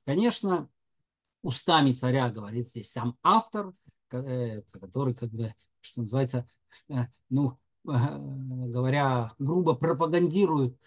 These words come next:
э, еврейского бога, который обладает э, всеобщей властью. А, э,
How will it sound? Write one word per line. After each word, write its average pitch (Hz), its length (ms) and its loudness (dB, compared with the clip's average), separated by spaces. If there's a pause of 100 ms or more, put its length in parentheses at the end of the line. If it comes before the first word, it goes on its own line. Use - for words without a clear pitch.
(200)
э, 131 360 0
еврейского 123 560 -2
бога, 233 400 6
который 175 720 -6 (320)
обладает 143 640 0 (320)
э, 131 440 0 (100)
всеобщей 175 640 4
властью. 139 640 0 (960)
А, 135 600 4 (220)
э, 131 800 -4